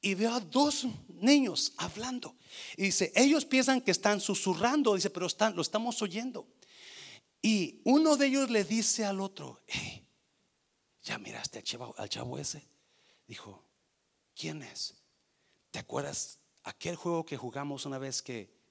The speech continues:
un niño metió un home run en su primer día?". "Ya, ese es". Y voltea, "¿Ese es Jerry Scheider, el que metió el home run?".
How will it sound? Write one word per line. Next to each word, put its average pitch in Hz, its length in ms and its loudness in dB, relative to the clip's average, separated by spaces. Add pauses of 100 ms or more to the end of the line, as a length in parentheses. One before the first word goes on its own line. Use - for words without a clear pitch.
(360)
un 156 160 -4
niño 151 200 -2
metió 131 240 -4
un 131 80 -8
home 131 120 -6
run 139 120 -4
en 131 80 -8
su 127 100 -8
primer 135 280 -10
día?". 160 220 -10 (400)
"Ya, - 220 -14 (760)
ese - 360 -6 (240)
es". - 260 -8 (680)
Y - 100 -20
voltea, - 260 -16 (600)
"¿Ese 117 600 0
es - 380 -4 (440)
Jerry 123 360 -2
Scheider, 139 480 0
el 143 100 -2
que 120 100 -8
metió 107 220 -4
el 135 80 -6
home 147 160 -4
run?". 180 200 -6